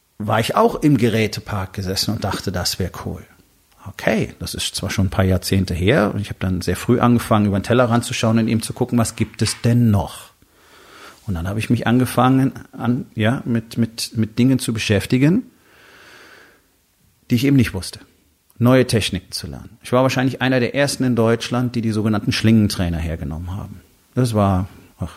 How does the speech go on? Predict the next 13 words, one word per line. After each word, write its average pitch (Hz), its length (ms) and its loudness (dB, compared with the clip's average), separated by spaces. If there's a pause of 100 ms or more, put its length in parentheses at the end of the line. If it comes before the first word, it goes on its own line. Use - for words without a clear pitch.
(140)
da 95 160 -4
war 90 80 0
CrossFit - 500 0
hier 98 260 2
noch 95 160 0
nicht 107 240 0
mal, 92 380 0 (240)
noch - 160 -6
nicht 104 140 0
mal 98 140 2
ein 92 80 2
Begriff. 95 420 -2 (1120)
Ja? 285 120 -4